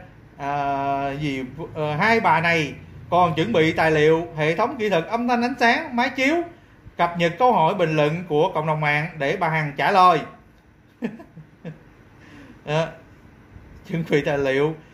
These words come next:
Bây giờ lính mà không, không lẽ coi như là sếp chuẩn bị,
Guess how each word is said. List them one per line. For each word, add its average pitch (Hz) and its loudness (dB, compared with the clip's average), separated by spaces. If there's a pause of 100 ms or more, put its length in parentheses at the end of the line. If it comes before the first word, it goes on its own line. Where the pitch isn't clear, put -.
(180)
Bây 160 -4
giờ 147 2
lính 175 2
mà - -4
không, 151 -4
không 170 -4
lẽ 156 0
coi 190 -6
như 175 -2
là 165 0
sếp 208 -2
chuẩn 165 -6
bị, 175 -10